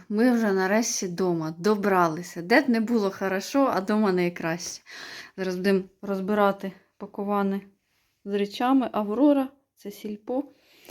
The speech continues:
От, і будемо відпочивати, бо завтра нас чекає важкий день.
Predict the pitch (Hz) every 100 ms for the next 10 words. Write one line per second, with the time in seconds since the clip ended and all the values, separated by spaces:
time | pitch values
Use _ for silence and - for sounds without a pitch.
0 | - - - - - - - 233 247 240
1 | 240 214 254 311 254 220 226 220 220 214
2 | 202 185 185 175 190 220 220 196 196 196
3 | - 214 202 185 185 - - 202 196 208
4 | 254